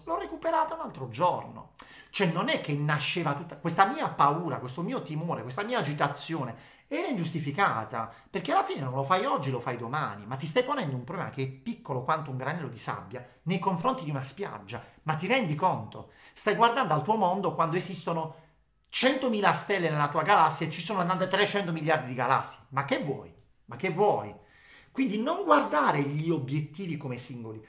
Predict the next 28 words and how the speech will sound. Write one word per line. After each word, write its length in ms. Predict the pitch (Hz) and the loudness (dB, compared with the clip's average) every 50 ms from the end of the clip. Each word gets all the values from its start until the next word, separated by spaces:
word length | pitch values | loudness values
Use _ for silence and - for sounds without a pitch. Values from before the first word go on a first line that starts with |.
| - - - _ | -20 -20 -20 _
guarda 420 | - 269 415 523 - 523 - 392 | -2 6 6 6 6 6 -2 -4
piuttosto 460 | - - 226 - - - 170 175 - 165 | -6 -6 -8 -6 0 0 0 0 0 -4
il 80 | 151 | -4
viaggio 560 | 139 123 127 120 98 - - - - - 107 | -4 -4 -4 -4 -6 -6 -10 -16 -14 -14 -14
che 100 | 104 - | -12 -14
stai 180 | 107 - - 110 | -14 -10 -10 -10
facendo, 460 | - 104 101 - - 104 98 - - | -10 -12 -14 -14 -14 -14 -16 -16 -16
che 100 | - 139 | -12 -10
stai 200 | 131 - 151 139 | -6 -4 -4 -4
costruendo. 800 | 139 - 180 170 165 - - 143 135 120 98 92 90 98 107 107 - - - - - - - - | -2 -2 -4 -4 -4 -6 -6 -6 -6 -8 -8 -10 -14 -16 -18 -18 -18 -16 -16 -16 -16 -16 -16 -10
Cioè, 380 | - - - - - - - - - _ | -4 0 2 2 2 0 -6 -16 -14 _
hai 240 | - 214 262 269 240 | 0 2 4 4 4
un 160 | 277 277 277 | 2 0 2
percorso 640 | - 285 - - - - 160 117 - - - 139 127 | 0 0 0 0 -2 -4 -6 -6 -6 -8 -8 -10 -10
che 280 | - - 175 165 - - | -8 -6 -8 -8 -8 -6
è 300 | - 175 180 - - - | -6 -6 -6 -6 -8 -6
a 120 | - 143 143 | -2 0 2
lungo 540 | 143 147 156 175 262 285 254 180 131 127 131 | 2 2 2 0 0 -2 -2 -2 -2 -2 -2
termine, 580 | 135 135 123 104 101 104 101 104 104 104 107 | -2 -2 -4 -4 -4 -8 -10 -10 -10 -8 -6
no? 360 | 107 123 151 208 269 277 - - - - - _ - | -4 -2 -2 -4 -4 -8 -14 -18 -20 -20 -20 _ -6
Gli 120 | 151 151 | -4 -4
studi, 720 | 147 135 - - 139 175 202 165 127 117 104 95 - _ _ _ _ _ _ _ _ _ _ _ _ _ - - - - - - - - _ | -4 -4 -6 -8 -8 -6 -6 -6 -8 -8 -10 -12 -16 _ _ _ _ _ _ _ _ _ _ _ _ _ -20 -20 -20 -20 -20 -20 -20 -16 _
eh, 440 | - 156 160 156 151 147 147 147 147 151 | -4 -2 0 0 0 0 0 -2 -2 -2
il, 180 | 165 170 175 | -2 0 2
la 140 | 160 160 156 | 2 2 0
carriera, 680 | 156 165 160 151 156 175 196 220 214 190 143 123 120 - - | 2 2 2 2 0 -2 -2 0 0 0 2 0 -2 -2 -4
il 160 | 170 170 165 | -4 -2 0
lavoro. 800 | 151 143 123 117 139 180 208 208 165 131 117 117 117 117 - - | 2 0 0 0 0 -2 0 0 0 -2 -2 -4 -6 -6 -8 -10